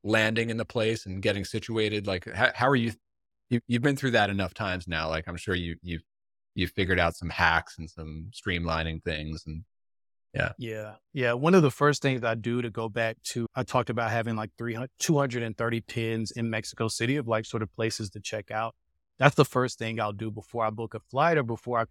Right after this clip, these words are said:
Speaker 2: seriously consider going to a place. And I think this strategy, like, it, for me, it exposed the weaknesses of American cities because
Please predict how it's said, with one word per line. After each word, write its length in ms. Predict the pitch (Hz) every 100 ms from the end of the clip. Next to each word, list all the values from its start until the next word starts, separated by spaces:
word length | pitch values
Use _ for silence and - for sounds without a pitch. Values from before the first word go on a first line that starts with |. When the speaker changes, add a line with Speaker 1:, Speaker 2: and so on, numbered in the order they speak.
| -
Speaker 2:
seriously 560 | - 139 127 - 120
consider 440 | 113 110 - 117 110
going 300 | 107 113 113
to 140 | -
a 60 | 110
place. 500 | - 113 110 110 - _ _ _ _
And 80 | 131
I 60 |
think 320 | 131 - 151 151 _ _
this 360 | 135 135 - -
strategy, 840 | - - - - 127 147 139 170 180
like, 220 | 147 131 _ _
it, 140 | 139 -
for 120 | 139
me, 220 | 131 175
it 100 | 165
exposed 500 | 127 113 - 131 127
the 80 | 113
weaknesses 600 | 107 127 127 117 - 113
of 140 | 120 110
American 460 | 110 113 113 110
cities 380 | 110 - 113 107 -
because 540 | 110 - 113 110 -